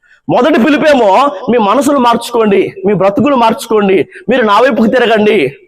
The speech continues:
అన్న పిలుపు. ఆ పిలుపుకు లోబడతావా, లోబడవా అన్నది నీ ఇష్టం.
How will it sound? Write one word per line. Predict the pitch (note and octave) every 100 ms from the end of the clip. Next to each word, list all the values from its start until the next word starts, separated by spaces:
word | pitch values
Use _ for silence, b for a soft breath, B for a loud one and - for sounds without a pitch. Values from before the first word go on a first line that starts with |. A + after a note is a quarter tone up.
| -
అన్న | G3
పిలుపు. | G3 B3 B3+ F3 - B B
ఆ | G#3
పిలుపుకు | A3+ D#4 E4 C4+
లోబడతావా, | A#3+ B3 C4 B3+ C4+ C#4+ F4 B -
లోబడవా | A3 D#4+ D#4+ D4+
అన్నది | D4+ D#4+ D#4+
నీ | D#4
ఇష్టం. | F4+ F4 D#4